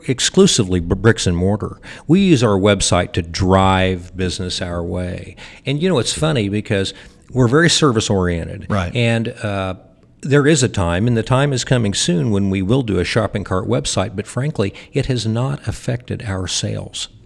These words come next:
Speaker 2: Interesting.
Speaker 1: It's very interesting.
Speaker 2: Is it because it's such a niche, do you think?
Speaker 1: I think it's because the service end of it is so difficult to find. That's all.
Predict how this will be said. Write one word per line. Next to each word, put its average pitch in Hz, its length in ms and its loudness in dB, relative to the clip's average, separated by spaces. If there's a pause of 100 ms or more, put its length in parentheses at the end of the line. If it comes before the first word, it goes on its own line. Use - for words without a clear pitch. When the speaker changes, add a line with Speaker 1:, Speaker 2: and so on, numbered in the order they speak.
(200)
Speaker 2:
Interesting. - 460 0
Speaker 1:
It's 120 120 0
very 160 360 4
interesting. - 460 -8
Speaker 2:
Is - 100 -2
it - 60 0
because 113 400 2
it's 107 120 -2
such 123 280 0
a 120 80 2
niche, 104 420 -2
do - 80 -2
you 143 80 2
think? 156 340 -4 (460)
Speaker 1:
I 165 80 2
think 226 200 2
it's - 100 -4
because 117 720 2 (560)
the 120 100 0
service 196 560 0
end 143 240 -2
of 92 140 0
it 92 140 -4
is 101 220 -4
so 165 380 -2
difficult 117 720 -4
to - 80 -8
find. 143 420 -6 (160)
That's 120 300 2
all. - 300 -8